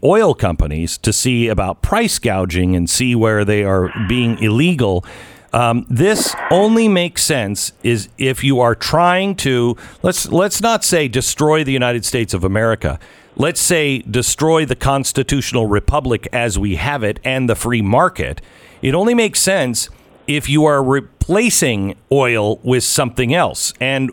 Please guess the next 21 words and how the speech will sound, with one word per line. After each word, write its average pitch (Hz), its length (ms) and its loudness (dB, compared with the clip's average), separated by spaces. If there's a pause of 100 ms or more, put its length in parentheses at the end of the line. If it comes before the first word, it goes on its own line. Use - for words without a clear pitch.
(180)
we 151 260 2
know, 185 260 2
I 151 120 2
was - 160 0
just - 180 -2
talking 135 280 -2
to 123 100 2
a 113 60 0
guy 127 320 0
who 123 220 0
was, 117 300 -2
um, 104 380 -2
out 123 180 0
at 117 100 -2 (340)
Pebble 139 260 2
Beach, 131 240 -4
going 123 200 0
out 123 140 -2
to - 60 -14
Pebble 123 260 0
Beach, 127 400 -4